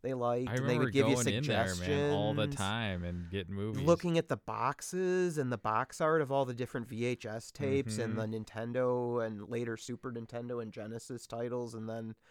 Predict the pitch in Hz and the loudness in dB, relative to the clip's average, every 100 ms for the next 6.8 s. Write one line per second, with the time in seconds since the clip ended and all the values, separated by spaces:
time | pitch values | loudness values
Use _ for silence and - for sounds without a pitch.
0 | - - _ 135 127 127 110 117 117 113 | -20 -20 _ -2 2 0 0 0 0 0
1 | 110 107 104 - 127 110 - 110 113 110 | -2 -2 -2 -2 0 0 -2 -2 -2 0
2 | 107 110 110 110 - 110 - 113 113 107 | -4 -6 -6 -8 -10 -12 -6 -2 0 0
3 | 113 117 110 110 110 110 107 - 113 120 | -2 -2 -4 -6 -6 -6 -8 -6 -4 -2
4 | 110 - 113 113 - 110 - 107 - - | -4 -2 0 0 -2 -8 -8 -10 -8 -10
5 | - 120 113 - 104 107 110 104 110 110 | -6 -8 -6 -10 -10 -10 -8 -10 -8 -8
6 | 107 113 110 113 113 107 107 | -6 -6 -6 -10 -10 -10 -12